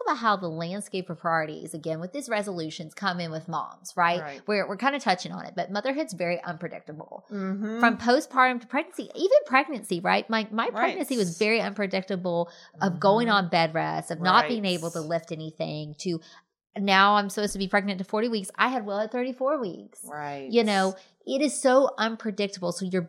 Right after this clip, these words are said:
Speaker 1: best laid plans, goals, resolutions, when you
Speaker 2: Right.
Speaker 1: are literally pregnant or postpartum in motherhood, you're fighting against something that's essentially
Speaker 2: Right.
Speaker 1: never going to be stable.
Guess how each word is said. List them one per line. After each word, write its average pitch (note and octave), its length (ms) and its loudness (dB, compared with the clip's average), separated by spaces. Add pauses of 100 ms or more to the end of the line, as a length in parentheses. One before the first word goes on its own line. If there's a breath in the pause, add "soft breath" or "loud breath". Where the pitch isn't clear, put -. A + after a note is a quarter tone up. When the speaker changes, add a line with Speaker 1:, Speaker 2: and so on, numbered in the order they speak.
(120)
Speaker 1:
best C#4+ 480 4
laid F#3+ 720 4
plans, C4+ 520 -2
goals, G#3+ 320 -4
resolutions, G3+ 960 0
when F#3 280 -4
you A3+ 160 -2
Speaker 2:
Right. A3+ 160 4
Speaker 1:
are - 20 -2
literally G3 720 0
pregnant G#3+ 360 0
or F3+ 80 0
postpartum F#3 840 0 (380)
in G#3 180 0
motherhood, G3+ 520 2 (680)
you're G#3 180 4
fighting A3 580 -4
against F#3+ 440 -4
something E3+ 460 -4
that's D#3 340 -4
essentially F#3+ 600 -4
Speaker 2:
Right. D#3 80 -2
Speaker 1:
never D#3+ 240 -2
going D3+ 240 -4
to D3 40 -6
be C#3 160 -10
stable. - 640 -18